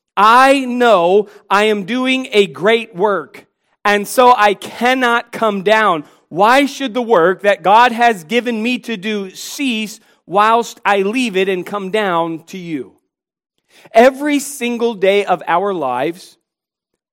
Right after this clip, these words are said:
opportunities are going to arise that have a way, that have the potential, as it were,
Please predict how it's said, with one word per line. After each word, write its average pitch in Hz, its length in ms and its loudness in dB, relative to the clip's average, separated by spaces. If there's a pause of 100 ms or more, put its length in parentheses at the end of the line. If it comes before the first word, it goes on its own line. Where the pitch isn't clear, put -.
opportunities 208 1120 -2
are 175 160 0
going 196 360 -4
to 196 280 -10
arise 165 680 0
that 165 120 -4
have 175 220 -4
a 170 60 -4
way, 190 600 0 (680)
that 185 120 0
have 196 260 0
the 180 100 -4
potential, 190 800 -4
as 180 260 0
it 180 220 -6
were, 160 440 -2